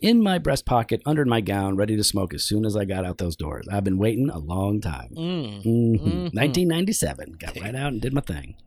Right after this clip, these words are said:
Speaker 2: So this is more of a question for when I, uh, gra-, you know, for a couple years out for when I graduate.
Speaker 1: Okay. So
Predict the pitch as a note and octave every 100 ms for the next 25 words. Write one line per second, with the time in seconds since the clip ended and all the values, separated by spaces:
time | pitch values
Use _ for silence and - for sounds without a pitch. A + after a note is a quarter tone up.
0 | - - - G3 D3 D3 D3 D#3 F3+ F#3+
1 | G3+ F#3+ D#3 D3+ D3 C3+ C#3 - C3 C3
2 | D3 D3+ D3+ B2 A#2+ - _ C3+ D3 F3+
3 | F3 E3 D#3+ C#3+ C#3+ C3 C#3+ A2+ F#2+ -
4 | C#3 C3 G2+ - - D#3+ C#3+